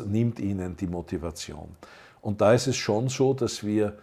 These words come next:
als Führungspersönlichkeiten unseren Mitarbeitern gegenüber die Motivation heben können und heben sollten.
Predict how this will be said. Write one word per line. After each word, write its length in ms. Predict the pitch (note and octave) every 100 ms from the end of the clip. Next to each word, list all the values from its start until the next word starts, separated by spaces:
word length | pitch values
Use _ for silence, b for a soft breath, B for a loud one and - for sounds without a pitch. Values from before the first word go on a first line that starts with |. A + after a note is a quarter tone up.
| B B -
als 400 | G#2 F#2+ - -
Führungspersönlichkeiten 1700 | - B2 C3+ C3+ C#3 C3+ C#3 B2+ A#2+ A2+ A2+ A2 - G2+ G2 - G#2
unseren 340 | G2 G2 F#2+
Mitarbeitern 760 | F#2 B2+ A#2 - F#2+ G2 G#2 G2
gegenüber 800 | G2+ E2 F#2 F#2+ A2 A#2 B2+ C3 B B B
die 80 | A2
Motivation 840 | G#2 G2 G2+ F2+ - G2 F#2 G2
heben 520 | F#2+ G#2+ G#2 - F2 -
können 600 | - A2+ A#2 A#2+ A#2 A2+ B B B
und 280 | G2 F#2+ G2
heben 400 | G2 F#2+ G2+ -
sollten. 680 | - - G2+ G#2+ - -